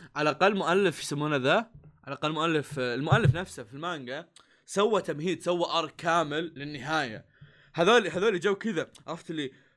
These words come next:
هم الحين ماشيين مع المانجا، ماشيين مع المانجا، قالوا: "أوه شيت، نبغى نوقف." بشو. الدنيا.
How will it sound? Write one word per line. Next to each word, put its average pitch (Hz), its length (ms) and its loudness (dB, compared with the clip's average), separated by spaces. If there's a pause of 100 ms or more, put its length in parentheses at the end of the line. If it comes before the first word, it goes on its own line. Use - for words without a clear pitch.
هم 202 180 -2
الحين 190 220 -4
ماشيين 196 320 0
مع 180 120 -4
المانجا، 180 260 0
ماشيين 180 220 0
مع 202 80 2
المانجا، 180 280 -4
قالوا: 180 140 -6
"أوه 220 100 0
شيت، - 380 -2
نبغى 214 180 2
نوقف." 208 540 0
بشو. - 420 0 (960)
الدنيا. 120 260 -12